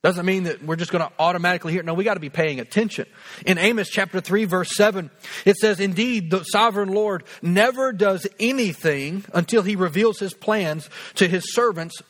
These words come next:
the prophets." God never does anything that he doesn't give us, what, an early warning system. It's called the Holy Spirit, who's alive on the inside of you.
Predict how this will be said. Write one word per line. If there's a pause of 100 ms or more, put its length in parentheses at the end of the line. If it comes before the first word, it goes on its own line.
the
prophets." (1300)
God
never
does
anything
that
he
doesn't
give
us,
what, (220)
an
early (140)
warning (720)
system. (1600)
It's
called
the
Holy
Spirit, (720)
who's
alive
on
the
inside
of
you.